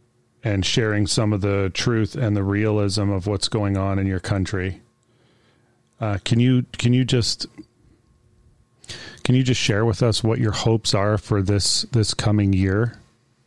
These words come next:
with your ministry and what more you'd like to see over there?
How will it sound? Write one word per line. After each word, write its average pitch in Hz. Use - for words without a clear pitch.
with 104
your 104
ministry 113
and 92
what 104
more 98
you'd 98
like 95
to -
see 98
over 101
there? 92